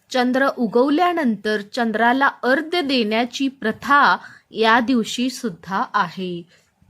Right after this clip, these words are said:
आता माघ पौर्णिमेला हिंदू धर्मात विशेष असं महत्त्व आहे, स्थान आहे. या दिवशी पवित्र नदीत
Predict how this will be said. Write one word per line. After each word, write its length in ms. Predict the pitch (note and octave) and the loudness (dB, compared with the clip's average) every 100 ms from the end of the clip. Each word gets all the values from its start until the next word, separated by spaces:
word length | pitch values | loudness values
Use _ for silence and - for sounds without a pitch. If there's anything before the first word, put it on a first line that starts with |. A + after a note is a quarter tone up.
| _ _ _ - | _ _ _ -4
आता 320 | A3+ A3+ C4 | -4 0 0
माघ 320 | C4+ B3 C4+ D4 - | 4 4 2 0 -4
पौर्णिमेला 600 | C#4+ A#3+ B3+ B3+ B3+ B3+ | -2 -2 -2 -2 0 0
हिंदू 440 | A#3 A3+ G3+ B3+ E4+ | 0 -2 0 0 0
धर्मात 440 | E4+ B3 A3+ G3 F#3+ - - - | -2 -2 0 0 -2 -8 -20 -14
विशेष 500 | A3 A3+ - D#4 F#4 - | -4 -4 -2 -4 -4 -6
असं 340 | A#3 A#3 B3 C#4 | -6 -4 -4 -2
महत्त्व 580 | C4+ E3+ G#3 G#3 A3 D4+ - | -2 -2 -6 -4 -4 -4 -2
आहे, 400 | F#3 F3+ G3 G3+ A#3 _ _ - | -4 -2 -4 -6 -8 _ _ -18
स्थान 560 | - - A#3 G3+ A#3+ D4 | -18 -2 2 2 0 -4
आहे. 400 | G#3 E3+ F#3 F3+ - _ _ | -6 -6 -8 -10 -12 _ _
या 220 | A3+ A3+ | 0 2
दिवशी 440 | A3+ C4 C4 - A#3+ - | 2 0 -4 -6 -8 -4
पवित्र 460 | A#3 A3 C#4 F#4 F4 | -2 -2 -4 -4 -4
नदीत 400 | E4 A3+ G#3+ | -4 -4 -4